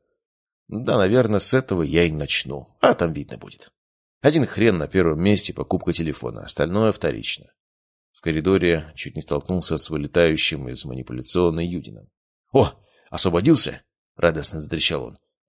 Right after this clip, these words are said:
«Ну чё, как? Чё он сказал?» «Решил попробовать дать шанс на реабилитацию», —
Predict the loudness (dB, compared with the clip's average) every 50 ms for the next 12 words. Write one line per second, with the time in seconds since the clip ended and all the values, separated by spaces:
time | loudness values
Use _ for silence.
0 | -20 -14 -8 -6 -4 -2 2 4 4 4 2 -2 _ _ _ -4 -4 -4 -4 -6
1 | -16 _ _ _ _ _ _ _ _ _ _ 2 4 4 4 4 2 -2 -4 -4
2 | -6 -10 -16 _ _ _ _ _ _ _ _ _ _ _ _ _ _ _ -20 -16
3 | -12 -8 -6 -2 0 2 2 2 2 2 0 2 4 2 2 2 2 0 0 2
4 | 2 2 2 2 2 2 2 2 2 0 4 4 4 4 4 2 2 0 0 2
5 | 0 0 -2 -4 -10 -12